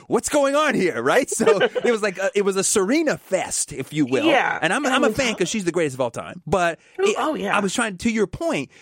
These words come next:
Speaker 1: you've got thirty seconds at seven million bucks to make your
Speaker 2: Mm-hmm.
Speaker 1: point.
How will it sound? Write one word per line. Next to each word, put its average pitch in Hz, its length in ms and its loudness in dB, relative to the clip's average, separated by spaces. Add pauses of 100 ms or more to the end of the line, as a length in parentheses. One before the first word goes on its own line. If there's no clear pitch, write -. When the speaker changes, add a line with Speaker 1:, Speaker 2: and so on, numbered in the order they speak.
Speaker 1:
you've 269 300 0
got 156 320 -2 (240)
thirty 269 420 -2
seconds 151 720 -6 (160)
at 175 160 -2
seven 233 480 -2
million 202 380 -2
bucks - 580 -4 (220)
to 175 140 -2
make 170 300 -2
your 156 120 0
Speaker 2:
Mm-hmm. 139 120 -6
Speaker 1:
point. 226 360 -2